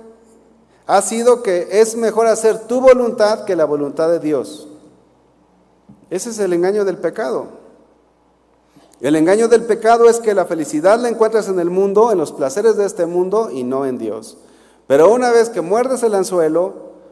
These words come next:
una vez que, que nos dejamos llevar por la carne,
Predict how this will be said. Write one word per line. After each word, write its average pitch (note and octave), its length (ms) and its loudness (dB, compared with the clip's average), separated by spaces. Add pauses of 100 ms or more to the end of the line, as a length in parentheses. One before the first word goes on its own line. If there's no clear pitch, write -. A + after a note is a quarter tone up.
una G#3+ 200 2
vez G#3 220 -2
que, C#3 340 -4
que A2+ 600 -8 (300)
nos C3 200 -6
dejamos G#3+ 440 -2
llevar G#3+ 300 4
por G#3 140 2
la F3 160 0
carne, F3 480 -2